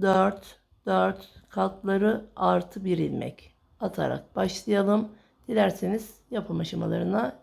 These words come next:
geçelim. İlmeklerimi attım. Modelimin tersindeyim. Modelimin ön yüzüne geçebilmek için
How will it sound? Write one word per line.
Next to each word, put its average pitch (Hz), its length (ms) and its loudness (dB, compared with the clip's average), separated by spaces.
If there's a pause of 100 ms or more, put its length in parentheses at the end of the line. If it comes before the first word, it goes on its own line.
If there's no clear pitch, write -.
(140)
geçelim. - 440 -8 (320)
İlmeklerimi 214 640 6
attım. 214 600 4 (1300)
Modelimin 196 440 6
tersindeyim. 208 960 2 (1900)
Modelimin 208 460 4
ön 208 200 4
yüzüne 160 400 2
geçebilmek 185 600 0
için 214 480 0